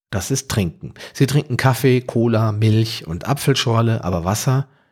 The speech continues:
trinken sie meist nicht ausreichend. Dadurch entsteht die genannte Disbalance und dann wird es auf Salz geschoben. Also wenn du die Folge neunzehn noch nicht kennst,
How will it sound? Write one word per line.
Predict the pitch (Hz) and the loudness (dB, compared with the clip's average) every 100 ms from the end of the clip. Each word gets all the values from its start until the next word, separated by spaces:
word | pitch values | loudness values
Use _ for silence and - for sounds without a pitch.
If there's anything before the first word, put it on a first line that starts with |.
| _ | _
trinken | - 117 - | -4 -2 -2
sie | 113 131 | 0 0
meist | 110 101 - - - | 0 -2 -4 -10 -4
nicht | 101 85 - - _ - | -2 -2 -6 -12 _ -10
ausreichend. | 82 80 - - - - - - - - - | -8 -6 -10 -12 -14 -18 -20 -20 -14 -14 -6
Dadurch | - 127 160 147 | 2 4 4 2
entsteht | 139 127 - 139 120 113 - 120 | 0 0 0 2 2 2 -4 -2
die | 113 | 0
genannte | 101 95 101 117 | 2 2 0 0
Disbalance | 104 107 - 107 87 78 85 - | 0 0 0 0 0 0 -4 -6
und | 90 92 | -6 -2
dann | 104 151 147 - _ _ _ | 2 2 -2 -10 _ _ _
wird | 101 101 | -2 0
es | - | 2
auf | 147 | 2
Salz | - 62 - | 0 -2 -2
geschoben. | - - - - - _ _ - - - - | -6 -8 -8 -12 -18 _ _ -14 -12 -12 -2
Also | 123 120 120 | 2 4 4
wenn | 123 123 | 4 4
du | 110 107 - - | 4 2 -4 -6
die | 123 | -2
Folge | 107 98 104 98 | 2 2 2 0
neunzehn | 90 95 - 85 | 0 0 0 -2
noch | 76 | -4
nicht | 80 - | -8 -2
kennst, | 113 117 110 - | 2 2 0 -8